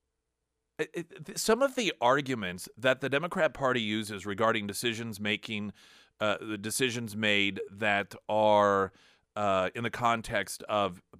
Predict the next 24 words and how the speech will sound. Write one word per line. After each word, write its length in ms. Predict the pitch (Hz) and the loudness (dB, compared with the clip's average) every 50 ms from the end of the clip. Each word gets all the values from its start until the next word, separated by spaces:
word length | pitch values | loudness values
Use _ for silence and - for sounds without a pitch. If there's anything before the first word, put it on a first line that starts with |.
| _ _ _ | _ _ _
of 220 | - 101 98 87 - _ _ _ - | -8 -6 -6 -8 -10 _ _ _ -8
people 300 | - 139 131 - 113 107 | -6 -6 -4 -4 -4 -4
of 120 | 95 - | -4 -6
color 400 | - - 110 104 87 78 80 - - - _ _ | -4 -2 0 0 0 0 -4 -8 -10 -16 _ _
are 80 | - 147 | -6 -2
the 120 | 156 165 | -2 0
same 400 | 147 - - 185 175 190 208 196 | 0 0 0 0 0 0 0 0
arguments 560 | 143 113 120 139 147 139 117 98 98 98 - 107 | 2 2 2 2 0 -2 -4 -6 -6 -8 -8 -10
that 80 | 101 | -8
they 100 | 107 107 | -6 -4
used 320 | 104 101 101 101 101 - - | -4 -2 -2 -4 -4 -6 -8
for 140 | - 101 | -10 -8
slavery. 640 | - - - 104 92 101 107 85 73 60 57 - _ _ _ _ _ _ _ _ _ _ _ _ _ _ _ - | -8 -6 -6 -4 -4 -4 -4 -4 -8 -12 -12 -14 _ _ _ _ _ _ _ _ _ _ _ _ _ _ _ -4
One 200 | 107 127 156 196 | 0 2 2 2
of 140 | 214 208 | 2 2
the 100 | 202 185 | 0 0
main 280 | 151 127 120 120 123 117 | 2 2 4 4 4 4
arguments 500 | 107 101 107 110 107 104 104 101 92 - | 4 4 2 2 0 -2 -4 -6 -6 -6
that 140 | - 101 85 | -8 -8 -6
they 100 | - 90 | -6 -6
used, 400 | 87 85 82 80 78 78 - - | -6 -6 -8 -8 -8 -10 -10 -6
one 240 | 95 101 104 95 85 | -2 0 0 0 -2
of 140 | 76 67 65 | -4 -8 -14
them, 280 | 62 58 62 69 76 | -14 -14 -14 -16 -18